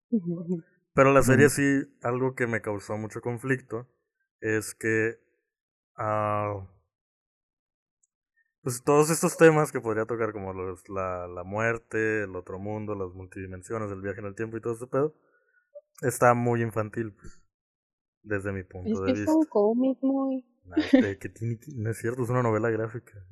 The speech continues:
Speaker 2: Es,
Speaker 1: Es un cómic.
Speaker 2: es una novela
Speaker 1: <laughs>
Speaker 2: gráfica, no es lo
Speaker 1: Es
Speaker 2: mismo.
Speaker 1: un cómic. <laughs>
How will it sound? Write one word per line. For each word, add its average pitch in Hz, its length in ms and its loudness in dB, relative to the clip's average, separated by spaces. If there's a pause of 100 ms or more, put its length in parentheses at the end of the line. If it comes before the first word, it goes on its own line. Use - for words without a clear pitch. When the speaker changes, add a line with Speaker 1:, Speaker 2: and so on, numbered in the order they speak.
Speaker 2:
Es, - 480 -20 (540)
Speaker 1:
Es 214 240 8
un 320 140 12
cómic. 208 480 10
Speaker 2:
es - 120 -6
una 233 140 2
novela 262 320 10
Speaker 1:
<laughs> 269 60 12
Speaker 2:
gráfica, 135 480 2
no 127 160 4
es 127 80 0
lo 139 160 6
Speaker 1:
Es 233 80 10
Speaker 2:
mismo. 240 200 6
Speaker 1:
un 254 100 0
cómic. - 560 4
<laughs> 294 520 2